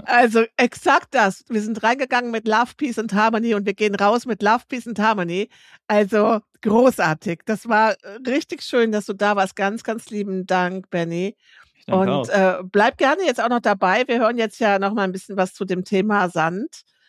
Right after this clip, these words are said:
Speaker 1: äh, warum, warum der auch zu euch gebracht werden muss und wie das so funktioniert. So einen kleinen Blick hinter die Kulissen. Und, ähm, Rika, ich weiß jetzt nicht, ich sag's dir ja jedes Mal, ich weiß nicht, wie dieser Podcast noch weitergehen soll. Äh, <laughs>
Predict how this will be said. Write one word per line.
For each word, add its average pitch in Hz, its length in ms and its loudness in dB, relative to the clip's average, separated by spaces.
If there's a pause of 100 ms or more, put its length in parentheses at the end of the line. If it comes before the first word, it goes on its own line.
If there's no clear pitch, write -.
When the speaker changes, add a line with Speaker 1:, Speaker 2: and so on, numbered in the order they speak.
(320)
Speaker 1:
äh, 196 60 2 (240)
warum, 202 640 0
warum 185 260 2
der 185 160 2
auch 180 60 -4
zu - 160 -6
euch 180 180 0
gebracht 208 420 -2
werden 202 220 -2
muss 196 240 -4
und 190 160 -8
wie 190 60 -2
das 190 180 2
so 190 80 -6
funktioniert. 196 560 -4
So 202 100 -10
einen 185 80 -6
kleinen 196 300 2
Blick 185 200 -4
hinter 196 200 2
die 185 100 -2
Kulissen. 196 640 -6 (540)
Und, 185 520 -6
ähm, 196 380 0 (480)
Rika, 240 460 2
ich - 140 -8
weiß 226 160 2
jetzt - 200 -4
nicht, 269 280 -4
ich - 180 -10 (200)
sag's 214 360 2
dir 214 120 0
ja 190 40 4
jedes 196 380 -2
Mal, 202 240 0
ich 190 120 -8
weiß 220 280 -2
nicht, 277 300 -4 (260)
wie 247 120 4
dieser 226 240 0
Podcast 233 480 -2
noch 196 160 2
weitergehen 226 640 -2
soll. 226 340 0 (420)
Äh, 339 200 4
<laughs> 320 260 0